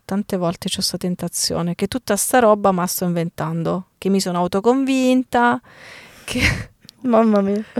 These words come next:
Speaker 1: Io a volte arrivo fino a
Speaker 2: Tosta.
Speaker 1: A volte arrivo fino a questo punto,
Speaker 2: Mhm.
Speaker 1: che è un autoconvincimento con persone con cui mi sono trovata bene, in cui ho sentito una verità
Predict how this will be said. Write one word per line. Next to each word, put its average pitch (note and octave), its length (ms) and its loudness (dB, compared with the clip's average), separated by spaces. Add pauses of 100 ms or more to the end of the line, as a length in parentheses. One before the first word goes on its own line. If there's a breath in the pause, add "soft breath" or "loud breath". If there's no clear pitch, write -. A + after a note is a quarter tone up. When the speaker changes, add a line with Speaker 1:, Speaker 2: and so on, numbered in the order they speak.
Speaker 1:
Io C4+ 120 4
a A3+ 120 6
volte C4+ 360 2
arrivo A#3 460 2
fino A3 280 2
a G3+ 40 8
Speaker 2:
Tosta. - 420 0 (300)
Speaker 1:
A G3 100 -6
volte A3+ 340 0
arrivo G3 340 0
fino G3+ 220 -4
a G3 80 -4
questo - 360 -4
punto, F3 600 -4 (160)
Speaker 2:
Mhm. G#3 320 -2 (160)
Speaker 1:
che G3+ 100 -2
è - 20 2
un G3+ 80 0
autoconvincimento A3+ 1300 0
con G3+ 220 -2
persone F#3+ 600 -2
con F#3 140 -4
cui G3 120 -6
mi F#3+ 80 -2
sono F#3 160 -6
trovata F#3 420 -4
bene, G#3+ 460 -2
in G#3 100 -4
cui F3+ 160 -6
ho - 40 -2
sentito F#3 640 -6
una F3+ 160 -2
verità G3+ 560 0